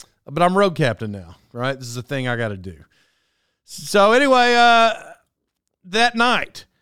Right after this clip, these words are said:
there was another wreck on the highway. Traffic was backed up for probably two miles, and I just needed to get to the very next exit.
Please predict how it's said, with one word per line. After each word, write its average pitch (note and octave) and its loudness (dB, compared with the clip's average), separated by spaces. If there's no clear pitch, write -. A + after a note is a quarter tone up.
there F3 2
was F#3 2
another G#3 0
wreck G3 2
on F#3+ -2
the E3+ 0
highway. C#3+ -2
Traffic F#3 0
was C#3+ -8
backed D#3+ -2
up E3 -2
for C3+ -4
probably D#3+ -2
two F#3 -4
miles, E3+ 0
and D#3 -6
I G3 -2
just A3 -4
needed F#3+ 0
to D#3 -2
get E3 -2
to D#3+ -6
the C3+ -4
very D3 0
next D3 -4
exit. A2 -8